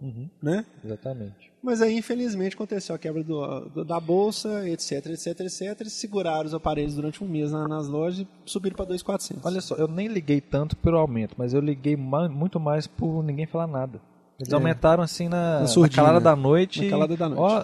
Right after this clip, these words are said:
Speaker 1: hã? Quem aumentou o quê?
Speaker 2: Tanto
Speaker 1: Nem
Speaker 2: é que um
Speaker 1: ficaram
Speaker 2: colega,
Speaker 1: sabendo.
Speaker 2: assim, dois colegas meus iam pegar, entraram no site, acharam estranho, falaram, "Ó, só achei por dois quatrocentos e pouco."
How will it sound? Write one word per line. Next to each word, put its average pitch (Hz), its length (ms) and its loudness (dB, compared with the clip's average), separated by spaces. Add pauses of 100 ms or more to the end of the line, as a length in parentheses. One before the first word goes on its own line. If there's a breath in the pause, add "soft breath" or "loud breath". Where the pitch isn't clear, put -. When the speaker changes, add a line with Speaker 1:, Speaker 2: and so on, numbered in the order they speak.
Speaker 1:
hã? 202 260 -2
Quem 180 160 -2
aumentou 170 420 0
o - 20 -2
quê? 180 260 -2
Speaker 2:
Tanto 240 280 6
Speaker 1:
Nem 185 80 6
Speaker 2:
é 220 100 4
que 233 60 -4
um 233 40 2
Speaker 1:
ficaram 254 160 8
Speaker 2:
colega, 208 300 8
Speaker 1:
sabendo. 175 100 0
Speaker 2:
assim, 190 220 0
dois 202 340 12
colegas 165 420 4
meus 147 200 2
iam 160 120 -2
pegar, 156 520 -2 (240)
entraram 165 340 2
no 175 120 0
site, 156 360 -4
acharam 190 240 -6
estranho, 180 300 -8
falaram, 165 300 0
"Ó, 147 40 2
só - 200 4
achei 185 300 4
por 226 200 0
dois 220 180 2
quatrocentos 220 380 -6
e - 20 -8
pouco." - 540 -4